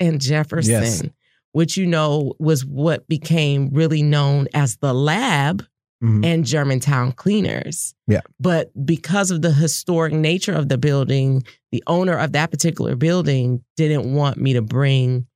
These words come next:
Speaker 1: a kitchen into that house. And so now, fast forward fifteen years,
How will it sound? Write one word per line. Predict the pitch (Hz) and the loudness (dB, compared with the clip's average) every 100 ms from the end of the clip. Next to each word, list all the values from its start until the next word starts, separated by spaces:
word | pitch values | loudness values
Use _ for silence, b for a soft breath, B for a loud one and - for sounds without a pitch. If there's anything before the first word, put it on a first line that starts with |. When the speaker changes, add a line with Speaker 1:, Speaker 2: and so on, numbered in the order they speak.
| _ | _
Speaker 1:
a | 131 | -6
kitchen | - 240 240 - 135 98 143 - - | -2 -2 0 0 0 0 -2 -6 -2
into | 147 - 135 | -2 0 0
that | 135 123 120 - - | 0 0 -2 -6 -6
house. | 123 165 165 139 - - b b b b _ | 0 0 0 0 -2 -2 b b b b _
And | 160 151 | 0 0
so | - - 156 143 139 143 127 - | 0 0 0 2 0 0 -2 -6
now, | 147 147 143 143 180 151 139 - | -2 2 2 2 2 0 -2 -2
fast | 143 143 - | 0 0 0
forward | 147 143 127 | 0 0 -2
fifteen | 160 151 - 165 135 139 | -2 -2 0 0 2 2
years, | 139 160 143 131 120 - | 2 2 2 2 -2 -4